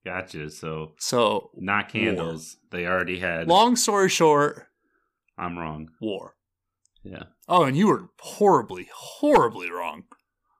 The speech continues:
Speaker 1: Man.
Speaker 2: But I like the story. It sounded interesting.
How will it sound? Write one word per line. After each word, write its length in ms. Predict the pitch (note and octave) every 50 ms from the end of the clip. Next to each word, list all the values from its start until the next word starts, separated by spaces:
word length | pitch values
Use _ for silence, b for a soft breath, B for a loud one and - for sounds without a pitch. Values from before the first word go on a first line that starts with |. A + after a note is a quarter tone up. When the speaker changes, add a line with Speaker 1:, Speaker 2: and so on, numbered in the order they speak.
| _ _ _ _ _ _ _ -
Speaker 1:
Man. 300 | D#2+ D#2+ E2 D#2+ D#2 D#2 _ _ _ _ _ _ _ _ _ _ _ _ _ _ _ _ -
Speaker 2:
But 200 | C#3 C3 G#3+ A#3
I 80 | A3
like 240 | G3 G3 A#3 B3 A#3+
the 60 | D#3
story. 560 | - - - C3 C#3+ F3+ C#3+ A2+ G#2+ A2+ - _ _ _ _ _ _ _ _ _ _ _ _
It 140 | - B2+ -
sounded 340 | - F3 F#3+ F3+ C#3 A2+ A2
interesting. 600 | B2+ C3 - F#2 F2+ G2 - - - A2 G#2 G#2